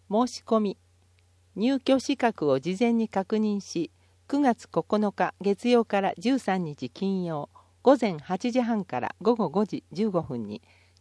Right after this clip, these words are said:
直接建築課へ。七一の二二四零。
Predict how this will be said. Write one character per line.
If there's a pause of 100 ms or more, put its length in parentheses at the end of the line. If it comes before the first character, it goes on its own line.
直
接
建
築
課
へ。 (800)
七
一
の (520)
二
二
四
零。